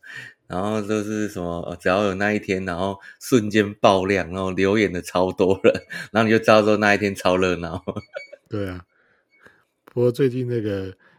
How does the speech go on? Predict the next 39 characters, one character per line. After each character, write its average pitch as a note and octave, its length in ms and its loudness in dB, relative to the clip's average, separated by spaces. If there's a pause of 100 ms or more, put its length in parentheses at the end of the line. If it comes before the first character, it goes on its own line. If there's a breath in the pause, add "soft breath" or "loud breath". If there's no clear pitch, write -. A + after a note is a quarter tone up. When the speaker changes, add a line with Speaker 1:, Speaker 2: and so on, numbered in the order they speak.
(120 soft breath)
Speaker 2:
一 C#3 100 -8
边 B2 240 2
是 A#2+ 120 -4
那 A#2 160 -4
种 F#2+ 200 -6
航 G2+ 280 -6
海 G2 160 -2
王 E2+ 200 -4
很 F2 200 -16
嗨 F2 260 -12
啊， F2 180 -20 (140)
然 G#2+ 120 -12
后 G#2 60 -8
另 A#2 120 -4
外 A2+ 100 -4
一 A2 40 -6
边 A2 180 -6
就 G#2 120 -8
是 G#2 120 -10
那 G2+ 160 -8
个 F2 240 -12 (120)
Speaker 1:
钢 G2+ 200 -4
铁 F2 200 -6
人。 D#2+ 60 -6
Speaker 2:
像 D#2 100 -4
什 G2+ 40 -8
么， F#2 160 -12 (840)
没 A#2 100 -8
有， G#2 120 -6
很 G#2 220 -10
惨 F#2 260 -10
的， F2 140 -12
像 G2+ 180 -10
什 F#2 100 -12
么 F2+ 160 -12
金 G#2+ 300 -14
利 G#2 300 -8
科 F#2+ 380 -8
啊， F#2 320 -10